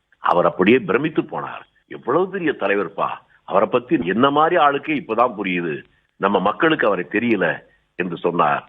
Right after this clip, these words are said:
தமிழ்நாட்டு மக்களுக்கோ இந்திய மக்களுக்கோ தெரியாமல் போகலாம்,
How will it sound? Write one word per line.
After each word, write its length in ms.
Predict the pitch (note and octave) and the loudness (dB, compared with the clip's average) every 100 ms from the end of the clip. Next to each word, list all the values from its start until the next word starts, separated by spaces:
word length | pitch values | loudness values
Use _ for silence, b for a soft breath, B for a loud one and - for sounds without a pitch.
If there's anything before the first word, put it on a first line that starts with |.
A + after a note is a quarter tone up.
| _ _ - | _ _ -2
தமிழ்நாட்டு 520 | E2 G#2+ A2 G2+ - | 0 2 2 0 0
மக்களுக்கோ 540 | F#2+ F#2 G2 F#2+ F2+ F2+ | -4 -2 0 -2 0 0
இந்திய 300 | E2 A2 C3 A#2+ | 0 -2 -2 0
மக்களுக்கோ 520 | G#2 F#2+ G2 - F#2+ | -2 -2 -6 -4 -6
தெரியாமல் 500 | F2 F#2+ G#2+ G2+ F2+ | -4 -2 0 0 -4
போகலாம், 480 | - E2+ E2+ D#2 C#2 | -4 -2 2 0 0